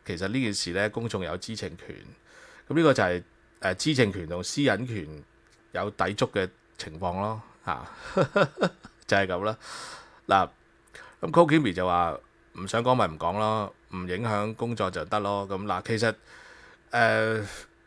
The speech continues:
有啲人係有-，唔想將嗰個病歷公開畀人哋聽嘅，就算藝人都係啦，冇意思嘅，其實係。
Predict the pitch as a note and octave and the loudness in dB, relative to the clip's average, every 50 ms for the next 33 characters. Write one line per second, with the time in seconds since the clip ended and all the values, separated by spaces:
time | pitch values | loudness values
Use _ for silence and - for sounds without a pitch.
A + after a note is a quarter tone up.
0 | _ _ _ _ - - C3 D#3+ E3+ A3 F#3 A2+ F#2+ F#2+ F#2 F#2 F#2+ F#2 G2+ - | _ _ _ _ -4 0 0 2 6 8 6 6 6 4 -4 -4 -4 -4 -6 -6
1 | - - - _ - - - - A#2+ A#2 G#2 G2+ A2 A#2+ C3+ E3 D#3 D#3 D3 B2+ | -10 -16 -20 _ -20 -20 -18 -12 -10 -8 -4 0 0 2 4 4 4 4 4 2
2 | B2 B2 A#2 G#2+ G#2 - F2+ E2 F2 F2+ F2 - - C3 B2 A#2+ A2 A2 G2+ G2 | 0 2 0 0 -2 -2 -6 -8 -8 -8 -10 -8 -6 -4 -2 0 2 2 2 2
3 | G#2 G#2 F2+ E2+ E2+ E2 - - G2+ F#2 F#2+ F#2+ E2 D#2 D#2 F2+ - - G#2 G#2+ | 0 -2 -4 -6 -8 -10 -8 -6 -6 -6 -6 -8 -8 -10 -12 -8 -6 -4 -2 0
4 | B2+ B2 A2 G2 G2 F#2+ F2+ D2+ F#2 A#2+ B2 A2 F2 F2 F#2 G2 G#2 G#2 G#2+ - | 2 4 4 4 4 2 -2 -4 -4 -4 -4 -2 -2 -2 -4 -4 -6 -10 -14 -20
5 | _ _ _ _ _ _ _ _ _ _ _ _ _ _ _ _ _ _ _ _ | _ _ _ _ _ _ _ _ _ _ _ _ _ _ _ _ _ _ _ _
6 | _ _ _ _ _ _ _ _ _ - - - A#2 B2 A#2+ B2 A#2 - C#3 C#3 | _ _ _ _ _ _ _ _ _ -6 -2 0 2 2 2 2 2 2 2 2
7 | B2+ G#2 G2+ A2+ G#2+ G#2 E2 - D#2 | 2 2 2 0 -2 -4 -8 -10 -12